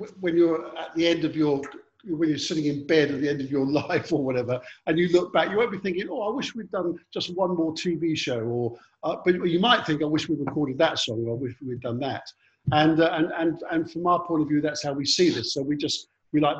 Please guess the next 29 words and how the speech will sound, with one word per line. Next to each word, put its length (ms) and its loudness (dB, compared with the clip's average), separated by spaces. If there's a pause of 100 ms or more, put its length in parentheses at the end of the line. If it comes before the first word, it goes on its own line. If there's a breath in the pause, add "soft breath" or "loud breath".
we 80 0
like 180 -2
writing, 480 2
we 60 -4
like 180 -4
recording. 440 0
Everything's 320 0
in-house. 540 -2
Rich 180 -6
and 80 -8
I, 1000 -8
um, 380 2
I, 180 -2 (160)
I 120 2
play 200 -2
all 80 2
the 100 0
guitars. 640 0
Richard 420 -8
plays 200 2
bass, 320 0
but 140 -10
sometimes 420 -4
we 80 -10
get 120 -8
a 120 -8
bass 140 -4
player 340 -2
in. 400 4